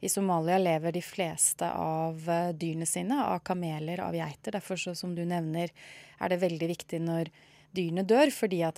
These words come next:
da dør både inntektskilder og, eh, og proteinkilde, matkilde. Men, eh, det er, eh, vært tre dårlige år.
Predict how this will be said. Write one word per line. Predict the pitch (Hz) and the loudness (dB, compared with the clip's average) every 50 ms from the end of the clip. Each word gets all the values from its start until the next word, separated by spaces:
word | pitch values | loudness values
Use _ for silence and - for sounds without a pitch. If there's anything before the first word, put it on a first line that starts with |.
| 190 170 | -2 0
da | 180 175 175 | 0 0 0
dør | 165 175 170 165 160 | 0 0 -2 -2 0
både | 165 170 160 156 165 | 0 0 0 0 0
inntektskilder | 170 165 160 - 160 156 - - - 175 151 151 147 165 165 160 156 - - | -2 -2 -4 -4 -4 -2 -2 -2 -2 -2 -4 -2 0 0 0 0 0 -2 -2
og, | 175 160 160 165 160 160 160 160 160 | 0 0 2 2 2 2 2 2 0
eh, | 160 160 160 160 160 165 - | 0 0 0 0 -2 -2 -2
og | - 180 160 | -4 -4 -4
proteinkilde, | - - 196 170 - - 180 - 175 170 156 156 156 - - 175 165 160 160 190 175 202 | -4 -2 -4 -2 0 0 0 0 0 0 -2 -2 -2 -2 -2 -2 0 0 0 0 0 0
matkilde. | 208 185 170 - - - 175 160 165 170 196 - - - - - - - - - | -2 -2 -2 -2 -4 -4 -4 -2 -2 -2 -2 -4 -6 -12 -16 -16 -16 -10 0 4
Men, | 233 233 240 247 240 - _ _ _ - | 6 6 6 6 4 0 _ _ _ -8
eh, | - - - | -8 -8 -4
det | - 208 247 247 | 2 4 6 8
er, | 233 214 208 220 226 233 | 8 8 8 8 6 6
eh, | 233 233 233 233 233 233 233 233 | 6 6 8 8 8 6 4 4
vært | 208 208 226 - - - - | 4 2 0 0 -4 -10 -8
tre | - - 214 202 202 214 | -2 2 4 4 4 4
dårlige | 196 208 180 165 170 180 190 | 4 2 2 2 2 2 2
år. | 190 220 339 | 2 2 0